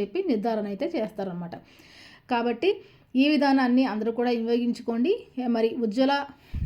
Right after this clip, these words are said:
ఆ, గ్యాస్ కనెక్షన్ ద్వారా ఇంకా ఎవరికైనా గ్యాస్ కనెక్షన్ లేకపోతే ఉచితంగా యొక్క గ్యాస్కి సంబంధించిన అవకాశాలను కూడా అందరినీ సద్వినియోగం చేసుకోవాలని చెప్పి పీఎం నుంచి మరి అందరికీ కూడా ఆదేశాలు అయితే రావడం అయితే జరిగిందనమాట. కాబట్టి పీఎం కిసాన్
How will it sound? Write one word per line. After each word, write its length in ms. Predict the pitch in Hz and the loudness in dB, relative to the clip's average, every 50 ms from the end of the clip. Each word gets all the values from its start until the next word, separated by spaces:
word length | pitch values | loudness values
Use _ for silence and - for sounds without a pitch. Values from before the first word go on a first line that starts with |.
| - | -4
ఆ, 460 | 233 220 220 220 214 214 208 214 208 202 - - - - _ - | -4 -2 -2 -2 -2 -2 -2 -4 -4 -6 -10 -14 -20 -18 _ -2
గ్యాస్ 280 | 214 240 233 247 247 - | 0 0 0 0 0 0
కనెక్షన్ 360 | 254 247 240 240 - 254 226 226 | 0 0 0 0 -2 -2 -2 0
ద్వారా 280 | 226 226 220 226 269 | 0 0 0 0 0
ఇంకా 280 | 302 285 247 233 277 277 | 0 0 0 0 0 0
ఎవరికైనా 360 | 269 254 233 - 240 240 240 | 0 0 -2 -2 -2 -2 -2
గ్యాస్ 340 | 233 220 214 208 214 214 - | -2 -2 -4 -4 -4 -6 -6
కనెక్షన్ 360 | 220 220 220 - 240 214 208 | -6 -6 -6 -6 -6 -4 -4
లేకపోతే 520 | 208 196 196 196 - - 208 202 285 415 466 - - - - - _ - | -4 -4 -6 -8 -6 -8 -6 -4 -4 -6 -6 -10 -16 -20 -20 -20 _ -10
ఉచితంగా 400 | 233 - - 226 277 269 262 277 | -8 -8 -4 -2 2 2 2 2
యొక్క 200 | 269 247 254 - | 2 0 -2 -2
గ్యాస్కి 500 | 233 214 208 226 220 226 226 - - 262 | -4 -2 -2 -2 -2 -2 -4 -4 -4 -4
సంబంధించిన 540 | 254 247 226 220 220 226 220 214 208 233 220 | -2 -2 -2 -2 0 0 -2 -2 -2 -4 -4
అవకాశాలను 640 | 185 190 202 202 240 254 254 - - 262 254 233 | -4 -6 -4 -2 -2 -2 -2 -4 -4 -4 -4 -2
కూడా 180 | 220 226 233 262 | -2 0 0 0
అందరినీ 480 | 226 196 196 196 226 240 247 247 220 | 0 -2 -2 0 2 2 2 2 0
సద్వినియోగం 560 | 220 - - 208 208 226 233 226 220 226 220 214 226 | -2 -4 -4 -2 -2 -2 -2 -2 -2 -2 -2 -2 -2
చేసుకోవాలని 460 | 208 202 - - 226 214 208 208 208 220 | -4 -4 -4 -4 -4 -2 -2 -2 -2 -4
చెప్పి 260 | 208 196 - 339 466 466 - - - _ - - - | -6 -6 -6 -6 -8 -8 -10 -18 -20 _ -20 -8 -2
పీఎం 320 | - 247 254 262 269 262 254 | 0 2 4 6 6 6 6
నుంచి 360 | 240 226 226 - 285 339 381 - - - - - - - | 6 4 0 -2 -4 -4 -4 -6 -10 -18 -20 -14 -8 -4
మరి 140 | 220 220 226 | -2 -2 0
అందరికీ 440 | 208 208 214 226 233 240 - 254 233 | 0 0 0 0 0 0 0 -2 -2
కూడా 220 | 233 226 233 262 | -2 -2 -2 -2
ఆదేశాలు 420 | 240 190 202 208 214 208 233 214 208 | -2 -2 -2 -2 -4 -4 -4 -4 -4
అయితే 160 | 208 202 214 | -4 -4 -4
రావడం 280 | 202 190 185 190 196 | -4 -2 -2 -2 -2
అయితే 180 | 196 196 196 214 | -4 -4 -4 -4
జరిగిందనమాట. 640 | 190 202 190 190 190 196 196 190 185 185 185 180 185 262 330 403 - - - - | -4 -4 -4 -4 -4 -4 -4 -4 -4 -6 -6 -6 -6 -6 -6 -8 -10 -16 -14 -8
కాబట్టి 420 | - 208 196 202 208 311 370 403 403 - - - | -6 -4 -4 -4 -2 -2 -2 -4 -4 -6 -8 -6
పీఎం 240 | 240 233 240 247 254 | -4 -2 0 0 0
కిసాన్ 420 | 262 254 254 - 254 233 233 240 | 0 -2 -4 -4 -4 -4 -4 -6